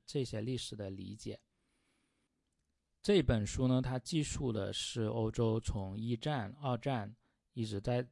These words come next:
再到铁幕落下期间的重大的历史。嗯，要了解纳粹德国，就离不开去理解二战，然后一，二战又是一战的一个延续。二战前，然后欧洲各国纷纷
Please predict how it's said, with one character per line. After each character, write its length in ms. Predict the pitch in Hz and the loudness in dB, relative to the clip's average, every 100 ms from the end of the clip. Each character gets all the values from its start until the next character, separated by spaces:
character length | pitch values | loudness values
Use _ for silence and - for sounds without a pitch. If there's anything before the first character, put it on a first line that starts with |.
| - | 0
再 160 | 143 | 2
到 220 | 135 123 | 4 2
铁 280 | 113 - 110 | 4 4 4
幕 260 | 101 131 127 | 0 0 2
落 200 | 135 123 | 2 0
下 300 | - 131 107 | -2 -4 -4
期 240 | - 104 | -6 -8
间 240 | 98 127 135 | -4 -2 0
的 160 | 113 | -2
重 280 | 92 - 123 | -2 -2 -2
大 160 | 123 107 | -2 -4
的 120 | 95 | -6
历 220 | 107 110 | -4 -2
史。 380 | 104 - 107 101 - _ _ _ _ _ | -2 -4 -6 -12 -16 _ _ _ _ _
嗯， 200 | 135 110 120 | -6 -4 2
要 160 | 160 | 4
了 260 | 131 104 123 | 6 6 4
解 440 | 131 107 98 95 113 | 2 0 0 -4 -6
纳 200 | 160 156 | -2 0
粹 220 | - 151 | 4 4
德 260 | 104 107 104 | 4 0 0
国， 380 | 104 107 92 92 | -2 -6 -6 -8
就 400 | 110 135 117 101 - _ _ _ _ _ | -4 0 2 0 -6 _ _ _ _ _
离 200 | 120 107 | -6 2
不 120 | 107 | 6
开 400 | - 123 113 107 110 - | 6 4 -2 -4 -6 -8
去 300 | - 139 110 | -2 0 0
理 260 | 107 104 101 | -2 -4 -4
解 160 | 110 | -4
二 240 | 101 123 117 | -2 0 0
战， 300 | 135 113 98 - _ _ - | 2 -2 -4 -12 _ _ -2
然 100 | 113 | 2
后 100 | 127 | 2
一， 220 | 123 131 - | 2 -2 -4
二 180 | - 151 | 0 2
战 240 | 135 151 131 | 4 4 4
又 140 | 135 | 4
是 200 | 131 127 | 4 2
一 140 | 120 | 2
战 260 | 120 156 135 | 0 0 0
的 160 | 104 95 | -2 -4
一 120 | 98 | -4
个 120 | 110 | -2
延 300 | 110 95 95 | -2 -2 -6
续。 400 | - - 107 101 - _ _ _ _ | -8 -6 -4 -6 -10 _ _ _ _
二 140 | - 151 | 0 2
战 260 | 165 143 | 2 2
前， 480 | 110 - 101 98 98 | 0 -2 -6 -6 -6
然 160 | 98 98 | -8 -4
后 240 | 101 101 - | -4 -4 0
欧 120 | 120 | 2
洲 240 | 120 123 | 4 2
各 240 | 123 160 117 | 4 2 2
国 400 | - 98 92 110 | -2 -10 -8 -8
纷 240 | - 117 | -4 -4
纷 400 | 113 113 110 117 | -2 -2 -2 -4